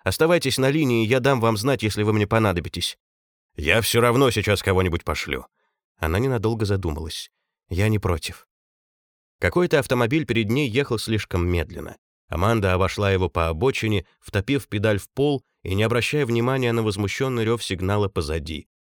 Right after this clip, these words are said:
Но тут слева вдруг показался поворот на Гриттонвуд, и она резко свернула с двухполоски, практически не замедлив ход. Дорога впереди сузилась.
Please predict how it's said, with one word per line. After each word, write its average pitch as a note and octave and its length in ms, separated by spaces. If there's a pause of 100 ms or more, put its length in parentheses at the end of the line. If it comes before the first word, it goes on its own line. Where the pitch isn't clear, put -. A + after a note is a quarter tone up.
(160)
Но G2 220
тут D3 220
слева C#3+ 420
вдруг C3+ 260
показался A#2+ 580
поворот A2 440
на A2+ 100
Гриттонвуд, F2+ 760 (160)
и E2 80
она C3 220
резко D3 300
свернула A#2+ 460
с G2 80
двухполоски, A#2 680
практически - 640
не A2+ 120
замедлив G2+ 520
ход. - 420 (280)
Дорога G2 420
впереди F#2+ 380
сузилась. D#2 640